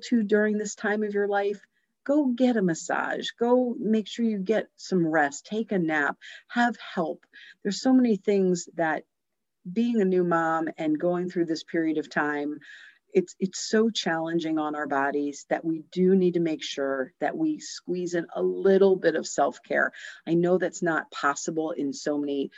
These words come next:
so many ways, and that, you know, unfortunately, a lot of the heavy lifting, no pun intended, comes from the mom, especially if they are nursing. Um, but it's a limited period of time. If you can try to make your ergonomics as healthy as possible,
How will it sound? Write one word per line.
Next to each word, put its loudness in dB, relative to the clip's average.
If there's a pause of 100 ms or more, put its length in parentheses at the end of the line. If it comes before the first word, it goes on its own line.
(200)
so 2
many 6
ways, 2
and -2
that, -2 (400)
you -4
know, -6
unfortunately, 0
a -2
lot 2
of -4
the -2
heavy -2
lifting, -2 (460)
no 0
pun -4
intended, -2 (220)
comes 2
from 2
the 2
mom, 2
especially -2
if -4
they 2
are 4
nursing. -2 (380)
Um, -4 (300)
but 6 (600)
it's 0
a 2
limited 6
period 2
of -2
time. -4 (280)
If -8
you 6
can 0
try 2
to 8
make 4
your 2
ergonomics -2
as -2
healthy -2
as 0
possible, -4